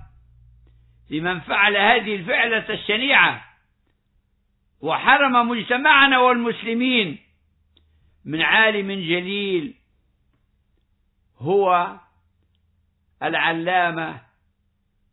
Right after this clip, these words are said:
الشيخ الدكتور نادر السنوسي العمراني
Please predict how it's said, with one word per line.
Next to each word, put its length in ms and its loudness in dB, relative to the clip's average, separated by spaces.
الشيخ 720 -6
الدكتور 920 -6
نادر 720 -6
السنوسي 580 -10
العمراني 920 -8